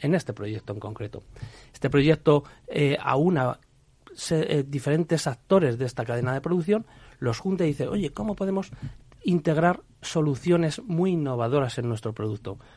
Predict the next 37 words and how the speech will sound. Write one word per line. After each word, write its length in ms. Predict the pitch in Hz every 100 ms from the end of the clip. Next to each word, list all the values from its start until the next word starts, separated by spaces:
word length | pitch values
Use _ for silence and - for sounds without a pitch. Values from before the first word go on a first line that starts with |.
| -
Pues 120 | 104
lo, 260 | 101 104 113
lo, 360 | 120 110 107 -
lo 160 | 139 117
contaban 540 | 117 117 123 120 117 - -
Ana 260 | 120 123 117
y 80 | 117
Elena, 280 | 131 123
¿no? 160 | 113 185 - - -
Cómo 340 | 147 165 156 - - -
dando 400 | 135 143 196 170
esa 160 | 147
inteligencia 540 | 151 139 131 147 131 131
artificial 480 | 127 120 117 131 131
a 20 |
un 80 | 135
sector 340 | 160 - 175
muy 200 | 165 117
clásico, 420 | - 226 - 113
como 160 | 110 110
es 80 | 113
el 140 | 110
de 100 | 110
la 80 | 110
edificación, 560 | 110 123 113 175 196 - - -
podemos 340 | - 139 156 151
conseguir 400 | 156 143 151 175 - - - -
ya 160 | 120 143
no 120 | 196
solo, 380 | - 165 139 - - - -
eh, 440 | 147 127 117 113
ser 240 | - - 131
más 200 | 120 117
eficientes, 440 | 101 135 127 123
más 160 | 113 110
rápidos, 340 | 156 127 113
sino 220 | 120 120